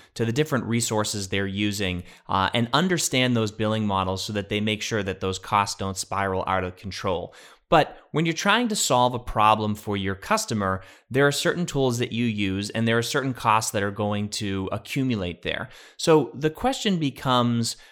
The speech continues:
how much should we be focusing on optimizing our applications, whether that's for speed or whether that's for costs? And is there something to be said about premature optimization? I spoke with Alex Debris way back in episode number one,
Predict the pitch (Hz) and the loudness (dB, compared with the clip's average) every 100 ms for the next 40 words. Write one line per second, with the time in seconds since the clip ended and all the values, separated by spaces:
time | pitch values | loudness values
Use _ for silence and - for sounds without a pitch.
0 | _ _ _ - 208 254 226 202 - 151 | _ _ _ -2 2 4 4 0 -2 -4
1 | 143 135 127 120 113 107 - 139 139 139 | -4 -2 0 2 0 -2 -2 2 2 2
2 | - 120 113 - 107 104 101 101 104 - | -2 0 -2 0 2 2 2 -2 -4 -2
3 | - 151 - 185 151 139 131 120 110 104 | 6 6 6 0 0 0 0 2 4 4
4 | 101 104 - 113 110 90 101 107 101 101 | 2 -6 -2 -2 -2 -8 -8 -2 -2 0
5 | 101 101 - 107 - - 208 208 180 120 | -2 -2 -4 -8 -8 -6 -4 -2 0 2
6 | 107 104 98 101 - - - - 185 147 | 2 0 0 -2 -4 -10 -10 4 6 6
7 | 131 - - - - - 139 247 247 240 | 2 -4 -8 -20 -18 -4 0 0 0 0
8 | 220 196 180 151 131 123 139 123 120 107 | 0 0 -2 -2 -2 0 2 2 2 0
9 | - - - 139 123 - 127 117 - 95 | 0 -6 -2 0 0 0 2 2 4 2
10 | - 101 90 92 - - 151 - - _ | 0 -6 -6 -6 -6 -8 -12 -18 -20 _
11 | - 208 - 240 226 151 123 127 127 - | -2 0 2 2 2 0 2 4 2 -4
12 | 107 113 110 107 135 156 135 127 117 107 | -4 0 0 0 0 2 0 0 -4 -4
13 | 117 117 107 104 101 107 147 160 | -4 -2 -2 -2 -2 0 0 0